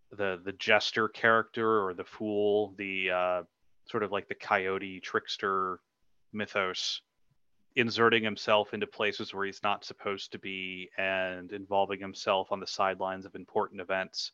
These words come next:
And I like the character for a couple of reasons. First off, because I think it's a neat idea to have a character who transcends the boundaries of a particular book's plot and involves himself in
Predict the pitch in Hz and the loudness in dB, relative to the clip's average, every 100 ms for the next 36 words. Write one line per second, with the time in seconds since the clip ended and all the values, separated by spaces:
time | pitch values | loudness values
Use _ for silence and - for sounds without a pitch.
0 | _ _ _ - - 127 123 123 160 196 | _ _ _ -20 2 10 10 12 10 8
1 | - _ _ _ 123 123 - 127 123 - | 2 _ _ _ -2 0 8 10 10 6
2 | 110 - 104 98 - 120 104 92 92 90 | 2 2 -2 0 2 2 2 -4 -4 -8
3 | 95 95 - 175 180 - 98 92 - 120 | -10 -10 2 4 4 6 6 4 0 -4
4 | - 110 101 98 92 - 104 135 123 113 | -2 2 2 2 -2 -2 -2 -2 -2 -4
5 | 104 104 107 98 98 95 92 - 113 110 | -4 -2 2 2 0 -4 -2 2 4 2
6 | - 107 101 95 - 98 92 - 101 - | -2 0 2 0 -6 -8 -8 -10 -12 -10
7 | - 107 98 95 - 113 110 110 - 101 | -6 -4 -4 -4 -2 -2 -2 -4 -8 -4
8 | 101 98 101 101 95 90 - - _ _ | 0 0 -2 -4 -4 -4 -8 -12 _ _
9 | _ _ _ _ _ 117 104 104 107 - | _ _ _ _ _ 4 4 2 -6 0
10 | 202 - 107 90 87 90 - - - 98 | 0 2 0 0 -4 -8 -8 -10 2 4
11 | 92 - - _ _ - 110 104 107 - | 4 2 -20 _ _ 0 2 2 0 4
12 | 110 113 - 101 - 107 98 98 - - | 6 6 2 -8 -6 -2 0 -2 -8 -6
13 | 113 107 98 92 92 | 0 0 0 -4 -10